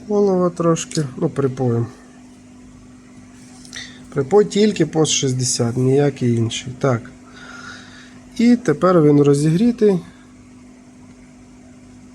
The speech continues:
Шукаємо блискучу нашу сторону і швидко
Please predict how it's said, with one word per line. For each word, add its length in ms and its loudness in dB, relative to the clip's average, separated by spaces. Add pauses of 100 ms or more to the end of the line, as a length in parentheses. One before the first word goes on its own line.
(160)
Шукаємо 500 0
блискучу 560 -2
нашу 320 2
сторону 520 2
і 40 2
швидко 640 0